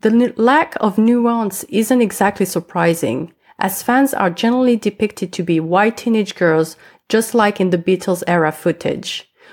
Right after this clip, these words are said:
which may be true in some regions, but isn't a reflection of how diverse K-pop fandoms can be, and therefore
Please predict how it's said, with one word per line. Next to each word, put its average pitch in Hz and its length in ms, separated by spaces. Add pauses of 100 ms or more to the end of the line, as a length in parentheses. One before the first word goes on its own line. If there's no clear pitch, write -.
which 233 240
may 302 180
be 302 120
true 247 240
in 202 140
some 190 300
regions, 175 640 (100)
but 214 200
isn't 262 320
a 262 60
reflection 202 580
of 170 80
how 247 220
diverse 196 760 (280)
K-pop 254 440
fandoms 175 640
can 156 220
be, 139 340 (580)
and 185 220
therefore 190 640